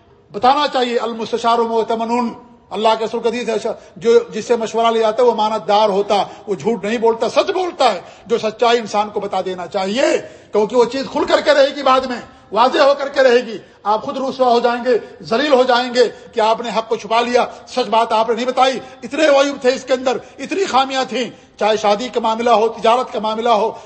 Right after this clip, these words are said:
لین دین کا معاملہ ہو، کوئی بھی معاملہ ہو، انسان کو سچ بولنا چاہیے اور حقیقت انسان کو لوگوں کے سامنے بتا دینا چاہیے۔ اللہ تعالیٰ سے میری دعا ہے کہ اللہ رب العالمین ہمیں سچ بولنے کی توفیق عنایت فرمائے، اللہ ہمیں سچائی قبول کرنے کی توفیق دے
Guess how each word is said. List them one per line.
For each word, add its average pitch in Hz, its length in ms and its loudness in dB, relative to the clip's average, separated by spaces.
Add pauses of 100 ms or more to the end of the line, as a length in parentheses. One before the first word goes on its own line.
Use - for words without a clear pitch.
لین 220 300 0
دین 262 240 2
کا 240 60 -2
معاملہ 233 280 0
ہو، 233 40 0
کوئی 330 240 2
بھی 339 100 6
معاملہ 277 320 2
ہو، 240 180 2 (300)
انسان 220 440 -4
کو 226 80 -4
سچ 202 220 -6
بولنا 208 280 -2
چاہیے 214 380 2 (180)
اور 226 200 -2
حقیقت 220 380 -4
انسان 208 320 -2
کو 220 120 -4
لوگوں 208 280 0
کے 208 120 -10
سامنے 233 340 0 (400)
بتا 214 220 2
دینا 180 260 -8
چاہیے۔ 143 380 -10 (260)
اللہ 208 260 0
تعالیٰ 208 240 2
سے 196 60 -14
میری 202 200 -2
دعا 226 260 4
ہے 226 100 -2 (300)
کہ - 40 -4
اللہ 202 240 2
رب 180 140 -4
العالمین 208 260 -4 (340)
ہمیں 214 200 -4
سچ 208 220 -4
بولنے 196 280 -2
کی 208 120 -10
توفیق 185 360 -4
عنایت 165 220 -10
فرمائے، 139 280 -8 (460)
اللہ 208 200 4
ہمیں 214 180 2
سچائی 247 460 2
قبول 285 200 -2
کرنے 262 260 2
کی 262 120 -6
توفیق 208 420 0
دے - 60 -8